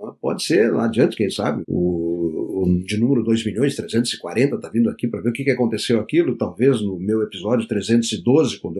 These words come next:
anunciou-se que eu fui preso, então vou ver o que que esse cara fez, entendeu? Então, pode ser que você encontre isso aqui, se houver interesse de vocês verem. Não, não tô falando em milhões, mas é uma brincadeira.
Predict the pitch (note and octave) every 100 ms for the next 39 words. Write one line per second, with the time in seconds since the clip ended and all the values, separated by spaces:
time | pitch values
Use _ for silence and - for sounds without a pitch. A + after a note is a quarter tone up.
0 | - G#2 A2 - B2+ B2+ - A2 A#2+ A2+
1 | D3 E3+ A#2 F2+ G2 G#2+ B2+ D3 F3+ F#3+
2 | B2 C#3+ C#3+ A#2 A#2+ F2+ - E2 A#2 C3
3 | A#2+ C3+ E3 _ _ A#2+ A2+ - A2+ A#2+
4 | A2 - A#2 A2+ A2+ A2+ B2 A2+ A2+ B2
5 | - D#3 G3+ - D4 C#3 A#2 B2 D#3 E3+
6 | D#3+ B2+ A#2 - G#2 E2+ A2 G2 - G2+
7 | - F3+ D4 - - G2+ A#2+ G#2 F#2+ C3+
8 | C#3 A2+ F#2+ G2+ G#2+ F2+ F2+ E2+